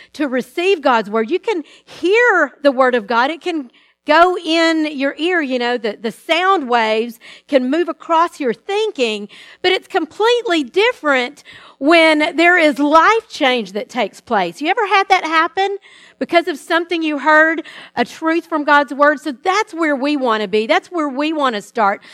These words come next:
Let's open in prayer today. Father, we just,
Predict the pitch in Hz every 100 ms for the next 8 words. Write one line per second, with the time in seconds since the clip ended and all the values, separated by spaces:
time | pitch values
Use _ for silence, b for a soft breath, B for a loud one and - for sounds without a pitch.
0 | B 277 330 392 381 302 294 262 220 247
1 | 226 220 196 180 151 147 _ _ _ _
2 | - 175 _ _ _ _ _ _ _ _
3 | _ - b b b 330 370 349 349 381
4 | 349 196 - -